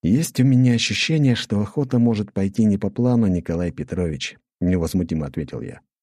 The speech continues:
"И мы должны быть к этому готовы. Завтра в Сибыкино прибудут аспиранты мами.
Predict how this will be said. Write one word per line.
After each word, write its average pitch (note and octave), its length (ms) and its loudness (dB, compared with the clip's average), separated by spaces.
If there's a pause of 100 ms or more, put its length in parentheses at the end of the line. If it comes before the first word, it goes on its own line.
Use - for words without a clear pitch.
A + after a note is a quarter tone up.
(840)
"И F2 60 0
мы B2+ 120 6
должны B2+ 360 4
быть A2+ 220 0
к - 80 0
этому A2 260 2
готовы. G2+ 540 -4 (800)
Завтра G2+ 400 0
в G2 60 -4
Сибыкино A2 600 2
прибудут G2+ 680 -2
аспиранты G#2 540 -2
мами. G2 480 0